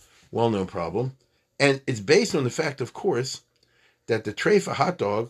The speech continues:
which is one of the three, has not lost its identity, essentially.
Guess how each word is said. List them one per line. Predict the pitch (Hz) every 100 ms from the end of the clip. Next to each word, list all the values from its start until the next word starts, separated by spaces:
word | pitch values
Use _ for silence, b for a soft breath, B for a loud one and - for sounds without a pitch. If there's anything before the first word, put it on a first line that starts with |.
| _
which | 120 101
is | 104
one | 107 123
of | 98
the | 101
three, | - 156 117 127 - b b b b
has | 117 123
not | 185 214 139
lost | 151 165 139
its | 127
identity, | 110 107 127 151 175 107
essentially. | 87 - 113 147 - 95 85